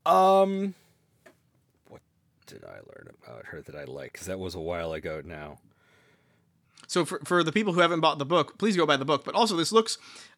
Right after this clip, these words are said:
Speaker 2: uh, it looks kinda like a, like a wood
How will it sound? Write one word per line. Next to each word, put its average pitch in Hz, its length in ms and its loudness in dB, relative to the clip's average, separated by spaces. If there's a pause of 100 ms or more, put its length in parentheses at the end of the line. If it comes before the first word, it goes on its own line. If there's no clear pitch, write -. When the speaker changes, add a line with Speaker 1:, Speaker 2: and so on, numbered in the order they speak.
Speaker 2:
uh, 160 320 6
it 180 100 2
looks 226 200 2
kinda 247 160 4
like 208 120 4
a, 139 180 2 (280)
like 143 200 -2
a 127 80 0
wood 143 480 -2